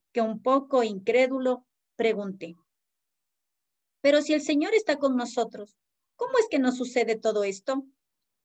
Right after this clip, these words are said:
¿Dónde están todas las maravillas que nos contaban nuestros padres cuando decían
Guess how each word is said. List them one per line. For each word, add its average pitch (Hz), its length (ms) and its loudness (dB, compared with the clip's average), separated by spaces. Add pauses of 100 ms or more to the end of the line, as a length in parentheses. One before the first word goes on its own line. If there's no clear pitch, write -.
(160)
¿Dónde 466 260 2
están 330 340 2
todas 339 300 4
las 269 140 0
maravillas 247 680 0
que 233 120 -6
nos 208 160 -8
contaban 233 480 0
nuestros 214 440 -10
padres 208 500 -4
cuando 208 260 -4
decían 202 640 -8